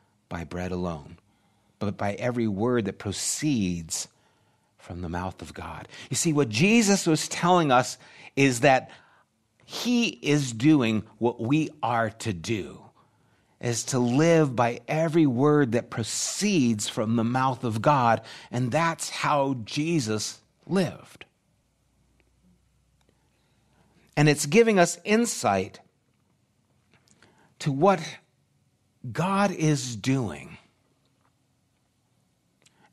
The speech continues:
As he ministers to Jesus and Jesus acts, we see how we are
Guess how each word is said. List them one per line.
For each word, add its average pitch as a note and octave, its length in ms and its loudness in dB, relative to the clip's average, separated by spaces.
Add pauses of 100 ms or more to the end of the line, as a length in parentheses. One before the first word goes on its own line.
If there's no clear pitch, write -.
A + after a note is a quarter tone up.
(120)
As C#3 260 2
he C#3+ 120 0
ministers C#3 1040 2 (320)
to C3 160 -4
Jesus D#3 640 2
and B2+ 220 -2
Jesus D3 480 4 (100)
acts, D3+ 380 0
we C3+ 120 -2
see C#3+ 420 -2
how C#3 280 0
we E3+ 600 -2 (120)
are G#2+ 340 2